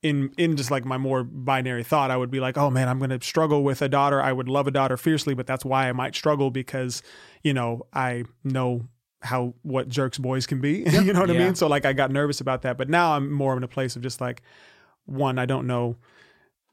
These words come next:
Speaker 1: if my child's gonna be a boy or a girl or how they're gonna identify, but also just, like, no matter what, I'm gonna wanna protect them.
Speaker 2: Of
Speaker 1: You know what I
Speaker 2: course.
Speaker 1: mean?
Speaker 2: Yep.
Speaker 1: And, like, that's, I think that's a challenge that I look forward to. And sometimes I'm like, "Man,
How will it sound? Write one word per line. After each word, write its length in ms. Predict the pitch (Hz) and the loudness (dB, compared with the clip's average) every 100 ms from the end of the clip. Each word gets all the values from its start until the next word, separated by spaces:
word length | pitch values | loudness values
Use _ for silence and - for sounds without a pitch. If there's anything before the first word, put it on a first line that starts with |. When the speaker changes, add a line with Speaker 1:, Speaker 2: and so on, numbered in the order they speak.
| _ _ | _ _
Speaker 1:
if 340 | 165 120 - - | -4 -4 -6 -10
my 240 | 139 120 117 | -6 -4 -4
child's 300 | - 120 120 | -4 -4 -4
gonna 100 | 113 | -6
be 140 | 117 | -6
a 60 | 113 | -6
boy 260 | 117 117 | -6 -6
or 100 | 113 | -4
a 40 | 120 | 0
girl 360 | 180 180 170 | 2 4 4
or 160 | 139 120 | 2 0
how 180 | 127 127 | 0 0
they're 120 | 127 | -2
gonna 140 | 123 | -4
identify, 500 | 123 143 151 - 135 | -2 0 2 2 2
but 140 | 127 123 | 0 0
also 260 | 131 131 | -2 -2
just, 220 | 123 123 135 | -4 -4 -2
like, 240 | 127 - _ _ 143 - | -4 -6 _ _ -12 -2
no 180 | 143 151 | 0 2
matter 280 | 208 196 | 4 2
what, 240 | 123 147 127 | 2 2 2
I'm 100 | 127 | 0
gonna 160 | 139 123 | 0 0
wanna 220 | 127 120 | -2 -4
protect 420 | 127 - 127 - | -10 -8 -8 -10
them. 160 | - - 160 | -16 -8 -2
Speaker 2:
Of 40 | |
Speaker 1:
You 60 | 139 | 2
know 40 | |
what 60 | 135 | 2
I 40 | |
Speaker 2:
course. 80 | 143 | 2
Speaker 1:
mean? 240 | 139 143 151 | 2 0 0
Speaker 2:
Yep. 80 | |
Speaker 1:
And, 100 | 131 | -2
like, 240 | 127 123 - - - - - _ - | -2 -4 -8 -20 -20 -20 -20 _ -10
that's, 640 | 131 139 131 - - - - _ _ _ _ _ | -2 0 0 -4 -10 -12 -14 _ _ _ _ _
I 80 | 135 | -6
think 440 | 120 143 127 - - _ - | -2 -2 -4 -6 -16 _ -4
that's 260 | 139 - | -4 -2
a 100 | 139 | -4
challenge 580 | 123 - - 147 131 135 | -6 -8 -2 0 2 0
that 80 | 123 | -2
I 40 | 123 | -4
look 200 | 120 - | -4 -6
forward 320 | 131 139 139 | -4 -2 0
to. 260 | 156 165 170 | 0 0 0
And 340 | 135 131 127 | -2 -2 -4
sometimes 500 | 123 131 135 127 127 | -6 -6 -4 -4 -4
I'm 120 | 127 | -4
like, 240 | 123 120 117 | -4 -6 -6
"Man, 380 | 120 135 113 | -4 -2 -4